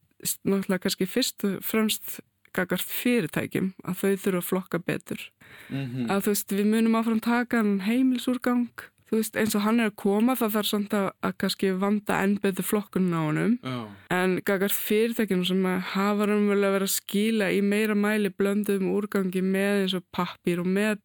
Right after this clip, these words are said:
Speaker 1: miklu magni af plasti,
Speaker 2: Mhm.
Speaker 1: að þá munu þau þurfa að flokka betur.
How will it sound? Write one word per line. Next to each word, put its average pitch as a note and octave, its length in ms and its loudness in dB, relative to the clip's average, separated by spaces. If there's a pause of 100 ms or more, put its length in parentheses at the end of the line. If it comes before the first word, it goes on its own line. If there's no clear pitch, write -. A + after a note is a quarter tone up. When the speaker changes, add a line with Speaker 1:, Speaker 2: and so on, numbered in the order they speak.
Speaker 1:
miklu G3 480 -2
magni F#3 320 0
af E3+ 100 -8
plasti, F#3+ 640 -2
Speaker 2:
Mhm. A#3 140 -10 (140)
Speaker 1:
að F#3 120 -4
þá G3 260 0
munu G#3+ 380 2
þau A#3+ 160 2
þurfa G3+ 240 0
að - 80 -10
flokka F#3+ 320 -2
betur. - 320 -6